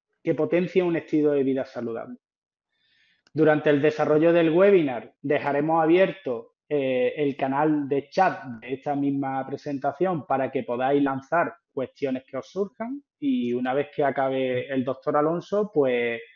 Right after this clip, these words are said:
de una forma ordenada iremos respondiendo, eh, a esas preguntas, ¿vale? Eh, os animo a que participéis activamente y listo, sin más dilación, le doy, le doy paso al doctor Alonso.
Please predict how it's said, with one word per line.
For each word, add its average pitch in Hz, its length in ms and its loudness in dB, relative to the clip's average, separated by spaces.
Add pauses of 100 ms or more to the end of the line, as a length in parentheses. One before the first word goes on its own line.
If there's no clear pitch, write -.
(460)
de 139 60 -8
una 135 140 -2
forma 143 340 2
ordenada 160 540 6
iremos 151 320 4
respondiendo, 147 960 2
eh, 127 560 -2
a 127 140 -6
esas 127 360 -8
preguntas, 113 480 -8 (180)
¿vale? 156 440 0
Eh, 117 880 -4 (120)
os 123 200 -14
animo 135 320 0
a 131 80 0
que 123 100 -2
participéis 123 680 -4
activamente 190 1000 0 (840)
y 123 600 2
listo, 120 360 0
sin 135 260 -2
más 131 140 -2
dilación, 151 800 2
le 147 220 2
doy, 131 640 4
le 135 120 0
doy 127 160 0
paso 123 320 -4
al 117 100 -4
doctor 120 280 -8
Alonso. 113 320 -6